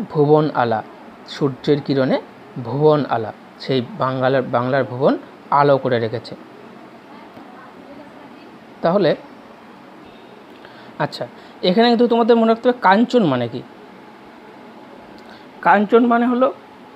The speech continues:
সোনা। তো এই ভালে কাঞ্চন শৃঙ্গ মুকুট, অর্থাৎ সোনার মুকুট পরা, সোনার মুকুটের মতো পরা, অর্থাৎ সূর্যের আলো যখন সেই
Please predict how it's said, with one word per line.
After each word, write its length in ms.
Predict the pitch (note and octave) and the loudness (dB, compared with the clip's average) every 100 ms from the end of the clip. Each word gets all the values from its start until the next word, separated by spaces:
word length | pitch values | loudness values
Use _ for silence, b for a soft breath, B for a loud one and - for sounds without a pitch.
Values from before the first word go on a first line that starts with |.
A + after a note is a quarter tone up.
| - - | -20 -12
সোনা। 420 | - A#3+ F#3+ B2+ - - - - - - - - - - - - - - - - - | -2 0 2 0 -6 -20 -20 -20 -20 -20 -20 -20 -20 -20 -20 -20 -20 -20 -20 -16 -2
তো 160 | D#3 - - | 0 0 -2
এই 120 | D#3+ C#3 | -2 -2
ভালে 380 | - F3 A#3+ | 0 4 6
কাঞ্চন 600 | C4 F3 E3+ D#3 - A#3 | 6 4 4 2 2 2
শৃঙ্গ 380 | A#3 - F3 D#3 | 2 0 0 2
মুকুট, 400 | D3 B2+ A#2 C3+ | 2 0 -4 -2
অর্থাৎ 320 | D#3+ - A#3 C4 B B | -2 2 0 0 B B
সোনার 520 | - A3 G#3 G#3 A3+ | -6 0 4 6 6
মুকুট 320 | A3+ F#3+ A3+ A3+ - | 4 0 -2 -4 0
পরা, 300 | D#3 B2 - - | 0 0 -4 -8
সোনার 280 | D#3 E3+ G3+ | -2 0 0
মুকুটের 420 | D#3+ F3+ F3 A3 | -2 -2 0 0
মতো 180 | G3+ D3+ | 0 0
পরা, 140 | C3+ | 0
অর্থাৎ 200 | B2+ F3 | 0 -6
সূর্যের 520 | - E3+ D3+ C#3 G3+ | -8 -6 -6 0 0
আলো 300 | - D3 D3+ | 2 2 2
যখন 300 | F3+ G3 G#3+ | 2 0 -2
সেই 220 | G3 G#3 | -4 -2